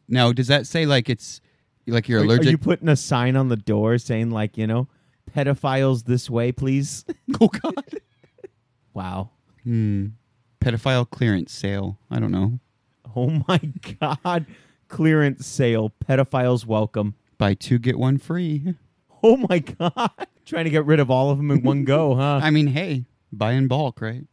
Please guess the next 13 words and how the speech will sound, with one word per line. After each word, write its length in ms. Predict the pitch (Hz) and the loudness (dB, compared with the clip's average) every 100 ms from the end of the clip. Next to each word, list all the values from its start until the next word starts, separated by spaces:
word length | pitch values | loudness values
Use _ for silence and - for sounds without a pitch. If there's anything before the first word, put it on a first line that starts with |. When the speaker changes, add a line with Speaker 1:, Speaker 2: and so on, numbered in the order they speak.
| _ - | _ -2
Speaker 2:
Maybe. 500 | 139 120 104 101 - _ - | 0 0 -2 -6 -12 _ -18
<laughs> 360 | - 226 - | -18 _ -16
Buy 160 | - - | -16 -20
in 100 | 277 - _ - | -20 -20 _ -18
bulk. 440 | - - _ - - _ _ _ _ | -16 -16 _ -20 -20 _ _ _ _
Oh, 300 | 208 214 202 | -10 -6 -4
that's 260 | 175 156 - | -2 -4 -2
fucking 420 | 143 135 - 120 | 0 0 0 -2
horrible, 640 | 104 117 110 110 101 98 | 0 0 2 2 0 -4
dude. 480 | 98 110 107 110 - _ _ _ _ | -2 0 2 0 -4 _ _ _ _
Oh, 320 | - 143 127 110 | -6 0 2 2
my 220 | 98 95 - | -2 -8 -4
God. 400 | 107 107 104 | -2 0 -2